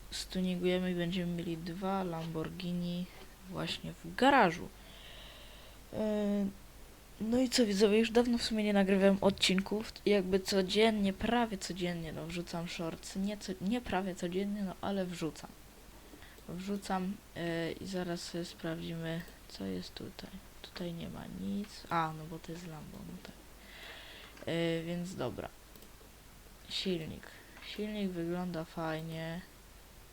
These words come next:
Dobra, rejestracja jest taka, jaka powinna być. Czyli jest prawidłowo. Drzwi. Środek jest bardzo ładny.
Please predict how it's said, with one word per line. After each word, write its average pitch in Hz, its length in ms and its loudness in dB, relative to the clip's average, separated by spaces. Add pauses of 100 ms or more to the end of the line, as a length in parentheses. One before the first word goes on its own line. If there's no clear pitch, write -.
(1160)
Dobra, 180 380 -6
rejestracja 196 720 -4
jest 180 320 -6
taka, 185 260 -8
jaka 170 320 -10
powinna 175 640 -6
być. 180 480 -4 (1600)
Czyli 180 340 -4
jest 170 340 -8
prawidłowo. 175 1040 -4 (480)
Drzwi. 170 420 -2 (2500)
Środek 202 480 -2
jest 185 200 0
bardzo 180 600 -2
ładny. 170 1300 -6